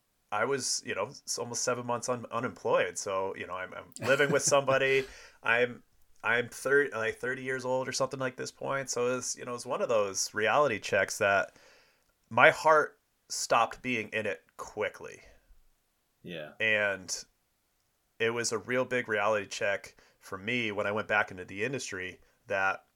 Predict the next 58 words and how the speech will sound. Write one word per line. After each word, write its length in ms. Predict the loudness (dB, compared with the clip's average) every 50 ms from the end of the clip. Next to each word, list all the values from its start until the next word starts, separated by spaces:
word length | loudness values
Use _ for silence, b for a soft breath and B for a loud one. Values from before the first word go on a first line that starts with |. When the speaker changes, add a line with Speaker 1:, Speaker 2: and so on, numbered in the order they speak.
| _ _ _ _ _ _ _ _ _ _ _ _ _
Speaker 1:
listen, 320 | -4 -2 -2 -2 -2 -4 -6
if 120 | -10 -10
you're 100 | -8 -4
gonna 140 | -2 -2 -2
pursue 380 | -2 -4 -6 -6 -4 -4 -2 -4
something, 280 | -4 -4 -4 -6 -6
and 80 | 0 0
that 100 | 0 0
was 120 | 0 -4
just 160 | -6 -8 -6
a 40 | -2
silly 340 | 0 0 2 2 2 0 0
little 180 | -2 -2 -4 -4
t-shirt 380 | -8 -10 -10 -4 -4 -4 -4
idea, 260 | -4 -8 -6 -8 -8
if 60 | -6 -6
you're 80 | -8
gonna 100 | -8 -8
pursue 300 | -8 -8 -8 -6 -6 -6
a 40 | -4
business, 640 | -4 -4 -4 -4 -6 -10 -10 -8 -6 -6 -8 -8 b b b b b b b b b
you 100 | -4 0
gotta 200 | 2 2 2 2
go 140 | 0 2 2
all 200 | 2 2 2 0
in, 260 | 0 0 0 -2 -4
and 120 | -6 -6
it's 120 | -6 -6 -6
gonna 140 | -6 -6
be 120 | -6 -8 -8
a 20 |
huge 320 | -8 -8 -10 -10 -10 -8 -4
risk, 280 | -2 -2 -2 -4 -6
and 60 | -10
it 60 | -10 -10
may 100 | -10 -10
not 140 | -8 -8
work 200 | -8 -10 -10 -8
out. 340 | -6 -4 -4 -4 -6 -8 -14 _ _ _ _ _ _ _ _ _ _ _ _ _ _ _ _ -8
And, 480 | -6 -4 -4 -4 -6 -8 -8 -12 -12 -10
you 80 | -8 -8
know, 100 | -8 -2
mine 340 | 2 4 6 6 6 6
was 160 | 2 -2 -2 0
relatively 800 | 2 2 2 2 0 0 -2 -4 -4 -2 -6 -6 -6 -6 -4 0
not, 280 | 2 2 2 2 -2 _ _ _ _ _ _ -4
it 40 | 2
wasn't 240 | 4 4 4 6 6
very 160 | 6 6 6
damaging. 480 | 4 4 2 4 2 0 -6 -8 -6
Some 160 | -4 -4 -4 -2
people 300 | -4 -6 -4 -4 -4 -4
lose 180 | -6 -8 -6
their 100 | -8 -6
house 360 | 0 2 4 4 4 2 -2 -6
and 100 | -6 -6
they 120 | -6 -6
will 300 | -6 -6 -6 -8 -8 -10